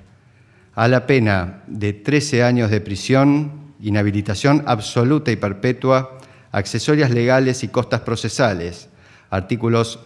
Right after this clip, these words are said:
dos, doce, diecinueve, veintinueve, inciso tercero, cuarenta, cuarenta y uno, cuarenta y cinco, cincuenta y cuatro, cincuenta y cinco y ciento cuarenta y cuatro bis, inciso primero y último párrafo, en función del artículo ciento cuarenta y dos, inciso primero,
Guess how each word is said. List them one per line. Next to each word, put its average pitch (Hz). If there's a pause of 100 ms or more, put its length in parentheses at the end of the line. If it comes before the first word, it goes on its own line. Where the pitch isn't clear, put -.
dos, 147
doce, 135
diecinueve, 123
veintinueve, 107
inciso 110
tercero, 139 (480)
cuarenta, 147
cuarenta 104
y 120
uno, 143
cuarenta 104
y -
cinco, 131
cincuenta 107
y 98
cuatro, 131
cincuenta 98
y 90
cinco 135 (360)
y 104
ciento 143
cuarenta 117
y 110
cuatro 123
bis, 127
inciso 117
primero 117
y 113
último 107
párrafo, 135
en 98
función 104
del 110
artículo 113
ciento 117
cuarenta 98
y 101
dos, 110
inciso 107
primero, 135